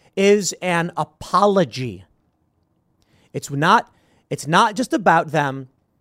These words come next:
saying, "We're gonna weather this storm," and feeling pain. It's about them seeing such a dramatic drop in sales that they beg for your forgiveness. That's what must happen. So here's what you do.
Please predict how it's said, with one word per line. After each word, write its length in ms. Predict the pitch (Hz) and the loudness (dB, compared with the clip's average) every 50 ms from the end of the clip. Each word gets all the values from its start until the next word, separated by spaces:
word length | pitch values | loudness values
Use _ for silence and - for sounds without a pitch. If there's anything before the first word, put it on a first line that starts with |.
| _ _ _ _ | _ _ _ _
saying, 360 | - - 180 160 156 160 151 | -6 -2 0 0 0 -2 -2
"We're 100 | 139 143 | -4 -2
gonna 140 | 143 151 139 | -2 -2 0
weather 240 | 127 139 151 156 175 | 0 0 0 0 -2
this 180 | 160 185 - | -4 -6 -6
storm," 420 | - - 170 135 127 123 123 127 123 | -6 -6 -6 -4 -4 -4 -6 -8 -10
and 120 | - 127 - | -14 -14 -12
feeling 240 | - 131 120 123 123 | -10 -10 -10 -10 -10
pain. 240 | - 160 151 143 | -10 -10 -10 -10
It's 120 | 127 120 - | -10 -10 -4
about 240 | 117 151 185 196 - | -2 0 0 0 0
them 160 | 226 208 - | -2 -4 -4
seeing 320 | - - 196 180 170 151 - _ _ | -4 -4 -6 -6 -6 -8 -12 _ _
such 420 | - - - - 196 226 - - - - | -14 -8 -4 -2 -2 -2 -2 -6 -6 -4
a 100 | 185 175 | -4 -4
dramatic 1200 | 131 113 147 156 147 147 143 147 143 147 147 147 151 170 180 185 190 170 131 - _ - - - _ _ _ _ _ _ _ - | -4 -2 -2 0 0 0 -2 -4 -6 -4 -4 -4 -4 -2 0 0 0 0 -2 -6 _ -20 -20 -20 _ _ _ _ _ _ _ -20
drop 540 | 117 - 143 139 160 170 151 - - - 127 - | -12 -6 0 4 4 4 4 2 0 -8 -12 -8
in 160 | - 156 156 151 | -6 -6 -6 -4
sales 580 | - - 208 202 165 123 104 98 - - - _ _ _ _ _ | 0 2 2 2 2 0 -4 -8 -12 -14 -14 _ _ _ _ _
that 320 | 113 117 175 202 196 165 | -4 0 0 0 0 0
they 160 | 156 175 160 151 | -2 -2 -2 -2
beg 880 | 120 113 110 113 110 113 120 156 180 175 180 175 139 117 107 147 - - _ _ _ _ _ _ | -4 -8 -14 -20 -20 -4 0 2 2 4 2 2 0 -4 -8 -10 -10 -12 _ _ _ _ _ _
for 220 | _ - 131 120 | _ -10 -8 -8
your 120 | 110 104 | -8 -10
forgiveness. 800 | 107 - 110 104 101 98 92 98 95 92 - - - - - _ _ _ _ _ _ _ _ _ _ _ _ _ _ _ _ _ _ _ _ _ | -10 -12 -14 -16 -16 -16 -16 -18 -20 -20 -20 -20 -20 -20 -20 _ _ _ _ _ _ _ _ _ _ _ _ _ _ _ _ _ _ _ _ _
That's 140 | 127 - | -16 -12
what 60 | 131 117 | -12 -12
must 120 | 107 - | -12 -12
happen. 300 | 110 95 90 95 110 107 _ _ _ _ _ - - - - - _ _ _ _ _ _ _ _ | -14 -16 -16 -18 -20 -20 _ _ _ _ _ -20 -20 -20 -20 -20 _ _ _ _ _ _ _ _
So 140 | - 185 | -2 0
here's 100 | 202 185 | 0 0
what 100 | 175 - | 0 -2
you 60 | - 156 | -4 -4
do. 180 | 165 113 - | -4 -6 -6